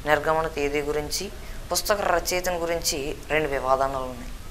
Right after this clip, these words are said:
నిర్గమనాన్ని గూర్చి పండితులు రెండు వేర్వేరు తేదీలను ప్రతిపాదించారు.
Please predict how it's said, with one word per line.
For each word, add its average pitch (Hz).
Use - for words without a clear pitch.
నిర్గమనాన్ని 202
గూర్చి 190
పండితులు 156
రెండు 151
వేర్వేరు 156
తేదీలను 156
ప్రతిపాదించారు. 139